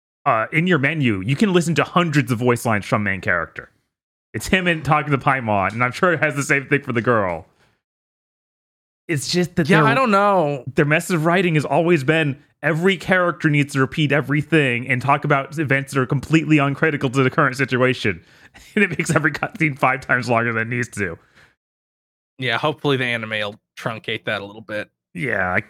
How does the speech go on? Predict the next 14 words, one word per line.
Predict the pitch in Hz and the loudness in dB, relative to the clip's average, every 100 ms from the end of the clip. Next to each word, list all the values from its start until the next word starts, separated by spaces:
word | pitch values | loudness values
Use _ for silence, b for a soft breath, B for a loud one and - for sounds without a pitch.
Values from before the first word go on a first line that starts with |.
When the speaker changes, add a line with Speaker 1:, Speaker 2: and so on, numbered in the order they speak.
| 143 | -4
Speaker 1:
I | 127 123 | -2 -2
literally | 117 127 123 117 117 | 0 0 2 2 0
cannot | - 120 110 101 101 - | 2 0 0 0 -2 -6
imagine | 123 110 101 101 98 | -2 0 0 -2 -2
them | 101 | 0
making | 95 98 110 | 2 0 -2
an | 98 | -2
anime | 95 95 90 85 85 | -2 -2 -2 -2 -2
that's, | 87 - _ _ - | -6 -10 _ _ -4
has | 120 107 | -2 0
dialogue | 117 87 85 80 82 | 0 0 -2 -6 -8
like | 78 78 | -8 -12
this. | 73 78 - | -12 -12 -8
<laughs> | - | -10